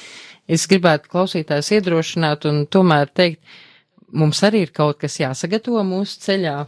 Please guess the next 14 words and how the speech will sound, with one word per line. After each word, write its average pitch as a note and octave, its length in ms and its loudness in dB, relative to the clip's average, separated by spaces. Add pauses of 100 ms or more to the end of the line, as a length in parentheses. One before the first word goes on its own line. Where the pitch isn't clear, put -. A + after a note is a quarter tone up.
(240)
jāpārdomā, C#3+ 760 0
kādas D3 580 0
somas G#3 500 0
mēs A3 300 -2
ņemam, A3 400 0 (380)
cik E3 200 -4
daudz D3+ 400 0
lietas, G#3+ 500 -2
un D#3 200 0
labi E3+ 300 0
izpētam B2 680 -4
katru D#3 400 -4
maršrutu, D#3 720 0 (600)
jo D3+ 300 2